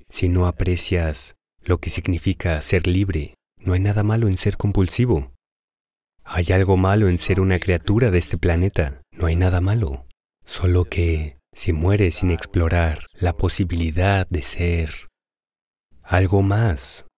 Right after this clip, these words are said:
La vida humana no se siente satisfecha. Toda vida, desde la más pequeña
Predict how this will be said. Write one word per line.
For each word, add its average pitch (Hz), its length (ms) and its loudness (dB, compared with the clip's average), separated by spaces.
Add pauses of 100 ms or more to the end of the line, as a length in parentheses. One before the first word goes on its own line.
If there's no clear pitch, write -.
(520)
La 82 200 -2
vida 107 220 4
humana 98 800 0
no 90 180 2
se - 140 0
siente 90 440 -2
satisfecha. 82 840 -2 (520)
Toda 113 320 4
vida, 98 520 0 (580)
desde 87 240 0
la 82 140 2
más 87 240 0
pequeña 95 640 0